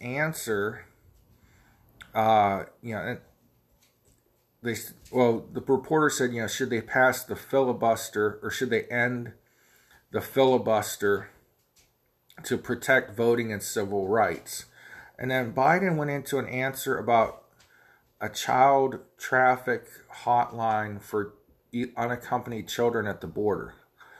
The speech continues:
So he didn't even answer the question, wh-, which was strange. Um, he talked about the filibuster. He said that, you know, in, well, from nineteen seventeen to nineteen seventy-one,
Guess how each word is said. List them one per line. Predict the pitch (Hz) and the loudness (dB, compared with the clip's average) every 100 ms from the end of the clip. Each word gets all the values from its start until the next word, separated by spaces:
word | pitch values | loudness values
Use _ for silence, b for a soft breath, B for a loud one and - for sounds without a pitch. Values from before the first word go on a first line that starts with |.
| B B | B B
So | 120 | -6
he | 120 | -4
didn't | 135 151 | -4 -4
even | 151 131 | -4 -4
answer | 131 135 - 110 | -4 -4 -4 -4
the | 101 | -4
question, | - 113 117 117 - 80 78 - _ _ _ B B B B B _ - | -4 0 0 -2 -8 -10 -12 -18 _ _ _ B B B B B _ -12
wh-, | 104 98 - | -10 -10 -10
which | 110 110 | -10 -6
was | 107 95 | -4 -4
strange. | - 110 110 92 64 - - - B B B B B B | -4 -2 -2 -4 -12 -14 -16 -16 B B B B B B
Um, | 110 104 101 98 92 - _ _ _ _ b b | 0 2 4 0 -4 -12 _ _ _ _ b b
he | 135 | -2
talked | 151 170 165 | 4 4 4
about | 156 147 - | 2 4 2
the | 98 | -4
filibuster. | - - 127 123 117 123 117 - 123 113 - B B B B | -6 0 2 2 2 0 0 -2 -2 -2 -6 B B B B
He | 120 | -10
said | 110 135 120 | -2 -2 -2
that, | - | -4
you | 110 | -6
know, | 107 104 101 | -4 -4 -6
in, | 110 110 107 104 101 - _ _ _ - | -8 -6 -6 -6 -8 -10 _ _ _ -4
well, | 117 | -2
from | 113 117 107 | -2 -4 0
nineteen | 123 127 - 135 | 0 -2 -6 -6
seventeen | 120 - 127 123 - 127 113 | -2 2 2 0 -4 -6 -4
to | |
nineteen | 110 110 113 - 117 | -2 -2 -4 -8 -8
seventy-one, | - 123 113 107 101 110 104 98 98 | -2 0 0 -2 -4 -2 -2 -2 -4